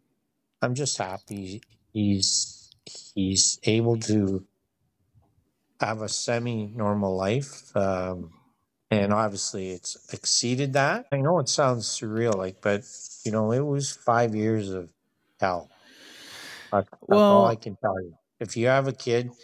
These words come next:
Speaker 1: and your kid's lost everything, and, ah, and that's his school more than anything.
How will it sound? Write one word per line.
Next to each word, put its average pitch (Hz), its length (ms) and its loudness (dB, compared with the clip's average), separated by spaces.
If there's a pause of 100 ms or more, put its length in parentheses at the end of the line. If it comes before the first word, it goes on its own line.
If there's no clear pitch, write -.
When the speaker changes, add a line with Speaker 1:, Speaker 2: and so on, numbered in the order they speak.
(220)
Speaker 1:
and 107 140 -2
your 107 160 -2
kid's 117 440 -2
lost 104 420 4
everything, 127 560 0 (680)
and, 101 500 0 (680)
ah, - 460 -2 (380)
and 104 380 -2 (180)
that's - 260 0
his 139 140 -6
school 131 600 -4 (200)
more 127 160 0
than 110 200 -6
anything. 113 440 -6